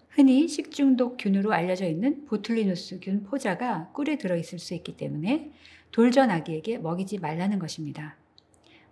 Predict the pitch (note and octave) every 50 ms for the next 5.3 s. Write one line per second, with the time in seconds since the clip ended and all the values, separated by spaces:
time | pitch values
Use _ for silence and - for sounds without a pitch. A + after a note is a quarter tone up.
0 | _ - - D4+ D#4+ D#4+ D4+ A#3 F3 D#3 D#3 D#3 D#3+ F#3 A#3+ D#4+ - - - -
1 | _ _ _ _ - - - A3+ A#3+ C4+ C4 C4 D4+ - - - F3+ E3+ D#3+ D#3+
2 | D#3+ - - B3+ C#4+ C#4+ - F3+ F3 F3 A3 G#3+ G#3 - E3+ E3 E3+ E3 E3+ -
3 | C4 B3 G3 D3 - - - _ _ _ _ - - A#3+ A#3+ B3+ B3+ B3+ - G3
4 | G#3+ A3+ G#3 - G3 G3 B3 D#4 - - A#3+ A#3+ A#3+ B3+ A#3+ F#3+ D#3 D3+ C#3+ D#3
5 | D3+ D#3 G3+ B3+ D#4 D4+